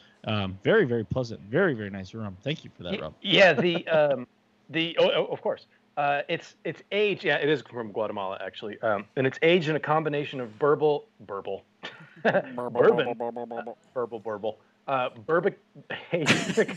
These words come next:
Speaker 3: Rabbit!
Speaker 2: bourbon barrels is what I was trying to say. Bourbon barrels. Uh,
Speaker 1: Also
Speaker 2: del-
Speaker 1: known as burbles. It's fine.
Speaker 2: Indeed. Uh, delicate, uh, sherry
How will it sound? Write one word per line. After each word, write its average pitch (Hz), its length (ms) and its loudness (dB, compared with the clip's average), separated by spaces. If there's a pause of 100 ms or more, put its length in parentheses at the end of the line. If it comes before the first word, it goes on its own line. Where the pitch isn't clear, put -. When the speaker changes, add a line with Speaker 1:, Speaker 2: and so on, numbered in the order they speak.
(1200)
Speaker 3:
Rabbit! 330 360 10 (1160)
Speaker 2:
bourbon 202 460 6
barrels 196 640 2
is 135 100 -18
what 160 100 -2
I 151 40 -2
was 143 120 -6
trying 170 440 -4
to 151 60 -4
say. 156 460 -4
Bourbon 165 340 0
barrels. 120 360 0 (300)
Uh, 127 200 0
Speaker 1:
Also 175 260 6
Speaker 2:
del- 160 100 2
Speaker 1:
known 170 120 -2
as 165 80 -6
burbles. 160 520 -2
It's - 120 -18
fine. 160 220 -8 (220)
Speaker 2:
Indeed. 147 480 -2 (360)
Uh, 147 120 0 (160)
delicate, 180 500 2 (120)
uh, 131 260 0
sherry 170 1160 -4